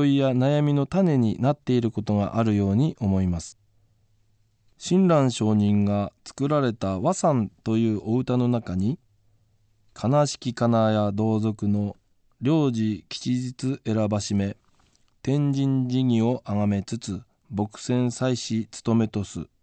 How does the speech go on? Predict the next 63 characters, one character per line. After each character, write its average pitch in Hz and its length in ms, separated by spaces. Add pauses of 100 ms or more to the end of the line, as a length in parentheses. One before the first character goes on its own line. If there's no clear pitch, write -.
(100)
と 196 160 (100)
あ 98 120
り 95 80
ま 180 120
す。 - 200 (1160)
こ - 160
と 180 220
を 135 80
決 120 140
め 143 120
る 127 140
の 101 140
に 95 260
日 - 180
の 147 140
良 160 140
し 127 180
悪 107 80
し - 140
に 95 120
と 101 160
ら 110 140
わ 107 140
れ、 90 200 (440)
天 156 260
の 110 140
神、 101 340 (240)
地 - 160
の 151 160
神 110 280
に 98 200
怯 107 460
え、 - 60 (520)
占 139 380
っ 131 40
た 107 220
り 98 220
お 101 80
祓 143 340
い 143 60
を 135 100
す 143 140
る 131 120
私 127 360
た 107 120
ち 104 140
の 98 140
内 123 300
面 143 280
の 139 100
姿 123 460
を、 107 220 (360)
仏 139 380
様 127 260
の 107 160
道 123 380
を - 180
歩 127 300
む - 0
者 107 320
と 107 140
し - 140
て、 92 220